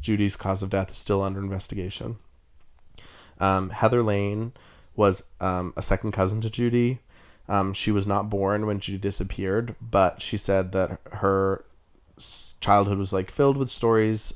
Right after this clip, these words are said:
of Judy, and she kind of, like, always hoped this day of resolution would come, like, not only for her and the rest of the family, but especially for Judy's living siblings, um, who are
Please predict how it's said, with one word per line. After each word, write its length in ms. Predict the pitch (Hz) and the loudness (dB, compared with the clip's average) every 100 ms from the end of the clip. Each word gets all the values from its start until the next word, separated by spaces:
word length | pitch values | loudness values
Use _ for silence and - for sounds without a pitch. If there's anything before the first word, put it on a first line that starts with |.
| - | -8
of 360 | 87 98 98 107 | -6 -4 -6 -6
Judy, 560 | 123 117 113 110 110 - - - - | -2 0 2 0 -2 -6 -20 -20 -10
and 500 | 107 101 92 95 95 | -2 0 0 -2 -2
she 400 | - 104 98 95 - | 0 2 2 -2 -4
kind 160 | - 101 | -2 2
of, 60 | |
like, 160 | 98 - | 2 2
always 260 | 95 95 95 | 2 2 0
hoped 300 | - 95 - | -2 -4 -2
this 160 | 95 | -4
day 160 | - 98 | -2 -2
of 120 | 95 | 0
resolution 520 | 98 98 98 95 98 | -2 0 0 0 -4
would 140 | 98 - | -6 -6
come, 360 | - 95 98 | -6 -4 -2
like, 160 | 98 98 | -2 0
not 180 | 98 98 | 2 2
only 180 | 95 95 | 2 -2
for 160 | 95 | -4
her 180 | 104 113 | 2 2
and 100 | 101 | 2
the 60 | 98 | 0
rest 180 | 110 | -2
of 100 | 107 | -2
the 60 | 98 | -4
family, 280 | 95 82 82 | -6 -6 -6
but 140 | 98 | -4
especially 500 | 101 - 113 - 101 | -2 0 0 0 -2
for 380 | - 101 98 95 | 0 -2 -2 -4
Judy's 320 | - 107 95 95 | -2 0 0 0
living 300 | 101 98 95 | 0 0 -2
siblings, 600 | 120 104 92 101 - - | -2 0 -2 -4 -8 -8
um, 200 | 95 92 | -8 -6
who 100 | 95 | -4
are 240 | 98 98 | -4 -4